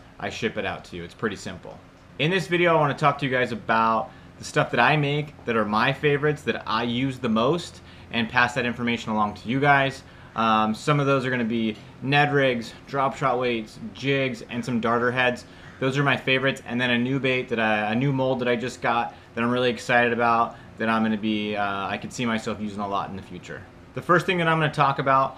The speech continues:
are my Ned rigs. I don't wanna spend a lot of time on them because I've already done a video and I don't wanna bombard you guys with the Ned rig information. For those of you that haven't seen any of my videos yet, and this is the first one, this is the Ned rig that I make.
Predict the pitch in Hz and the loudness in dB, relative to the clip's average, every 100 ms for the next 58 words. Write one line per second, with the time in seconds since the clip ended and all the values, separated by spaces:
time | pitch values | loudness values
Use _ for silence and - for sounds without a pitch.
0 | - - 120 123 120 120 120 123 117 131 | -8 0 2 4 2 2 0 0 2 2
1 | 151 175 170 160 127 107 110 110 123 120 | 4 2 0 -2 2 4 4 2 -2 0
2 | 120 120 110 101 95 107 123 131 123 101 | 0 0 -4 -4 -2 -2 -2 -2 -2 -2
3 | 113 120 113 107 107 101 101 101 101 98 | 0 2 2 2 0 -2 -4 -2 -2 0
4 | 98 98 104 101 98 90 98 95 95 95 | -2 -2 -2 -2 -4 -6 -8 -8 -8 -6
5 | 95 101 104 107 110 110 110 107 120 113 | -4 -4 -6 -6 -4 -2 -2 -2 -4 -4
6 | - - 120 135 123 127 131 127 107 - | -6 -4 2 2 2 0 0 0 0 2
7 | 123 147 147 139 131 123 120 113 110 113 | 2 2 -2 -4 -2 0 0 0 -2 0
8 | 113 104 107 107 104 - - - 110 110 | -2 -2 -2 0 -2 -6 -14 -6 -6 -4
9 | 117 123 127 120 120 113 107 107 - 101 | -4 -2 0 0 0 0 0 -2 -10 -6
10 | 113 - 139 139 131 131 131 131 123 127 | -4 -2 -4 -2 0 0 0 -2 -2 -4
11 | 123 120 | -2 -4